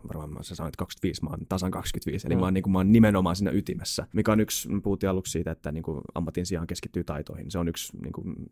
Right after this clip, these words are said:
Speaker 1: syy siihen, että miksi mä oon muuttanut mun näkemyksen tähän asiaan. Mä, mä en, mä en usko, että sitä on helppo määritellä tai helppo selittää vielä tai pukea sanoiksi, että mitkä ne edut tulee olemaan. Musta tuntuu, että siinä on joku, jonkinnäköinen etu myös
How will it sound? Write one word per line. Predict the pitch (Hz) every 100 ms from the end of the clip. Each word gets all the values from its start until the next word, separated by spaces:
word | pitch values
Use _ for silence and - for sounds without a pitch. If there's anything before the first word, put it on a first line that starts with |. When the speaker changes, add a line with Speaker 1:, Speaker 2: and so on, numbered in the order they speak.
| -
Speaker 1:
syy | 101 80 - -
siihen, | - 78
että | 76 82
miksi | 80 - - - -
mä | 82
oon |
muuttanut | 104 107 76
mun | 78
näkemyksen | 73 - 76 -
tähän | - 151
asiaan. | - - - - - - -
Mä, | 113 95
mä | 123
en, | 120
mä | 131
en | 135
usko, | 131 - 165
että | 120 - - _ _ _ _ -
sitä | 120 117
on |
helppo | 117 143 131
määritellä | 113 113 87 82 82 98 127 - - -
tai | 92
helppo | 90 95 -
selittää | 101 117 95 - 85 80
vielä | 92 78 107 - - -
tai | 87
pukea | 101 -
sanoiksi, | - 104 85 101 98
että | -
mitkä | 95 104 104 -
ne | 92 92
edut | 101 95 -
tulee | 92 85
olemaan. | 98 90 90 95
Musta | 113 -
tuntuu, | 147
että | 117
siinä | - 120
on | 123
joku, | 156 147 110
jonkinnäköinen | 107 170 139 110 101 92 87
etu | - - - -
myös | 101 80 - -